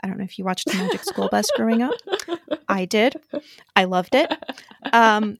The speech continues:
Speaker 1: and one of the things that she would always say, her catchphrase was, "It's time to take chances, make mistakes, and get messy."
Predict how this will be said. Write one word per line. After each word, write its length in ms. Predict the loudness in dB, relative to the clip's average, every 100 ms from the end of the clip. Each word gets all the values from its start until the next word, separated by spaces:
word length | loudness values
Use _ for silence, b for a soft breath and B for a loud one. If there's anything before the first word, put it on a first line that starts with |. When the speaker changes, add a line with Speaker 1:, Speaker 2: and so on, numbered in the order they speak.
| _
Speaker 1:
and 280 | 8 8 8
one 100 | 8
of 80 | 8
the 80 | 6
things 200 | 4 2
that 100 | 2
she 200 | 2 4
would 160 | 4 4 -6 4
always 480 | 8 10 8 6
say, 460 | 4 6 8 8 4
her 180 | 6 4
catchphrase 920 | 6 8 6 6 4 6 6 4 -2 0
was, 420 | 4 4 0 -6 _ _
"It's 120 | -8 4
time 240 | 8 8
to 180 | 6 0 0
take 280 | 6 8 6 6
chances, 800 | 8 8 6 6 6 6 -2 -8 6
make 260 | 8 8
mistakes, 540 | 4 4 4 4 4 2
and 240 | 4 4 4 6
get 300 | 8 8 6 _
messy." 760 | 0 6 6 6 4 2 0